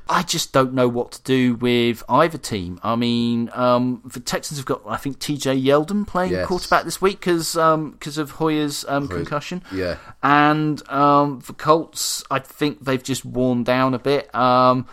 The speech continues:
Speaker 1: <sighs> I don't know. I want to say <laughs> the Texans,
Speaker 2: Yeah, I
Speaker 1: but I don't trust the offense.
Speaker 2: I'm exactly the same. I, I, I've, I've put down the Texans, but I might change my mind before Sunday comes. So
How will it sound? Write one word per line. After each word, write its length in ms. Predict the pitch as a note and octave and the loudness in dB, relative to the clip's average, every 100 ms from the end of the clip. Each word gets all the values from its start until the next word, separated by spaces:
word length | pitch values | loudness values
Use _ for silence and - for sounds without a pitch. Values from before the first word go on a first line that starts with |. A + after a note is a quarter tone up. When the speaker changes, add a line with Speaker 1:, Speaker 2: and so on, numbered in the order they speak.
| - | -16
Speaker 1:
<sighs> 840 | - - - - - - - - _ | -12 -10 -10 -12 -14 -18 -20 -20 _
I 100 | A#4+ - | -6 0
don't 380 | F#4+ B3+ A#3 G#3 | 2 2 -2 2
know. 360 | A3 G#3 E3+ | 6 6 4
I 120 | D#3+ | 4
want 240 | E3 G#3+ A3 | 4 4 2
to 80 | G#3 | -2
say 240 | F#3 F3 - | 0 -2 -4
<laughs> 60 | |
the 200 | - D#3 | -10 -10
Texans, 680 | - D#3+ - - A2+ G2+ - - - | 0 -2 -2 -6 -6 -6 -12 -20 -8
Speaker 2:
Yeah, 220 | F#2 F2+ | -2 2
I 80 | F2+ | 4
Speaker 1:
but 120 | C#3+ | 4
I 80 | B2 | 2
don't 300 | C3 D3+ C3+ | 0 0 0
trust 340 | - D3 - - | 0 -2 -2 -4
the 120 | C#3 | 2
offense. 560 | C3+ - B2 G#2 - G2+ | 2 2 -4 -4 -4 -2
Speaker 2:
I'm 100 | G2+ | -2
exactly 300 | E2+ G2+ F#2 | 0 -2 -2
the 60 | |
same. 360 | E2 F2+ E2+ E2 | -4 -4 -4 -4
I, 80 | F2+ | -2
I, 200 | G2 F2+ D#2 - F#2+ | -2 -2 -6 -8 -8
I've, 260 | - - - - - - - - _ | -8 -16 -16 -20 -20 -20 -20 -20 _
I've 140 | F#2 - | -12 -4
put 200 | A#2 - | -4 0
down 240 | A2+ G#2 | 0 -2
the 60 | - | -4
Texans, 500 | F2 - F2 F#2+ F#2+ | -8 -8 -8 -8 -8
but 340 | F2+ F2 - - _ _ | -4 -4 -6 -16 _ _
I 300 | E2 F2+ F2+ E2+ | -8 -4 -4 -4
might 400 | G2 F#2 - - | -4 -4 -6 -10
change 280 | - F#2 E2+ | -8 -6 -4
my 100 | E2+ | -4
mind 320 | E2 E2+ D#2+ | -2 -4 -6
before 600 | D#2 - E2 E2 E2 - | -10 -6 -6 -6 -8 -12
Sunday 380 | - F2 D2+ D2 | -12 -8 -8 -10
comes. 460 | - D2+ C#2 - - | -10 -12 -12 -14 -12
So 240 | D#2+ D#2 | -10 -10